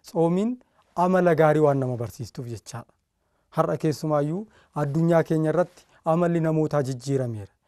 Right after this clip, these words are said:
Namni namaaf garaa laafaa hin jiru. Obboleessi obboleessaa ajjeesaa jira. Yeroo kanatti tsoomiin humna hafuura xuraa'aa kana laaffisuudhaaf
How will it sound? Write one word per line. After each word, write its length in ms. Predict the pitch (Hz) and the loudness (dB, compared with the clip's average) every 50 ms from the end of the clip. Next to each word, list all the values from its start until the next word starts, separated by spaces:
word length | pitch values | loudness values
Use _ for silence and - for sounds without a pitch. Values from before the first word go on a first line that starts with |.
| _ _ _ _ - | _ _ _ _ 2
Namni 300 | 156 165 175 180 180 175 | 2 4 4 4 4 4
namaaf 300 | 170 165 165 160 151 139 | 4 4 4 2 2 0
garaa 260 | 131 147 135 139 135 | 0 0 0 0 0
laafaa 300 | 127 127 120 113 - 123 110 | -2 -4 -6 -6 -8 -10 -10
hin 120 | 107 101 | -10 -12
jiru. 160 | 95 101 95 _ _ _ _ _ _ _ _ - | -14 -16 -20 _ _ _ _ _ _ _ _ -4
Obboleessi 500 | - 160 139 139 170 165 180 175 147 - | -2 -2 0 2 2 2 2 0 0 -2
obboleessaa 480 | 165 139 143 151 151 143 - - 156 139 | -4 -4 -2 -2 -2 -4 -6 -6 -8 -8
ajjeesaa 460 | 135 123 113 131 139 117 - 131 113 | -8 -6 -6 -6 -6 -8 -8 -12 -14
jira. 180 | 101 - 101 _ _ _ _ _ _ _ _ - | -14 -18 -20 _ _ _ _ _ _ _ _ -6
Yeroo 240 | 156 160 170 170 160 | -4 -4 -4 -4 -6
kanatti 480 | - 165 170 185 202 - _ _ _ _ _ _ _ _ _ _ | -6 -6 -6 -6 -6 -8 _ _ _ _ _ _ _ _ _ _
tsoomiin 640 | - - 165 139 143 139 143 156 190 240 262 262 - _ _ _ _ - - | -12 -4 0 2 2 2 2 2 2 0 0 -4 -6 _ _ _ _ -4 0
humna 640 | 190 190 185 185 190 185 185 165 147 131 117 110 110 _ _ _ _ _ _ _ - | 2 4 4 4 2 2 2 0 0 -2 -4 -8 -14 _ _ _ _ _ _ _ -4
hafuura 360 | 160 156 151 175 175 175 175 | -4 -2 0 0 0 0 0
xuraa'aa 460 | - - 196 185 185 185 185 196 190 | 0 0 0 2 2 2 2 0 0
kana 260 | - 214 233 262 302 - _ _ _ _ - | 0 -2 -2 -2 -4 -8 _ _ _ _ 0
laaffisuudhaaf 840 | 151 160 165 170 160 - - 185 147 - 170 160 101 101 101 - | 2 4 6 4 4 2 -4 -8 -6 -4 -6 -4 -2 0 0 0